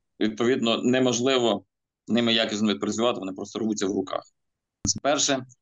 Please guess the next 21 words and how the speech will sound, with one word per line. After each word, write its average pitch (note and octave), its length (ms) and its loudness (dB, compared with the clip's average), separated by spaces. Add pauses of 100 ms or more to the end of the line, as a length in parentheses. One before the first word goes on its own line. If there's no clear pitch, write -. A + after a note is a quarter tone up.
(120)
По-друге, A#2+ 640 2 (360)
з F2 100 -10
жгутом C3 340 2
Есмарха G#2+ 540 0 (200)
дуже A2 420 -2
важко G2+ 640 -2 (100)
відпрацювати, G2 1000 0 (440)
користуючись G#2 680 0
одною G#2 260 4
рукою, G#2+ 480 0
коли F#2 480 -2
інша G#2 260 -2
поранена. F#2+ 400 -2 (1120)
Це - 140 -20
друге. - 500 0 (840)
Е, G2 1080 2 (140)
зафіксувати B2 1200 0 (460)
якісно G#2 640 -2
його F#2 300 0
теж A#2 320 0
практично - 540 -4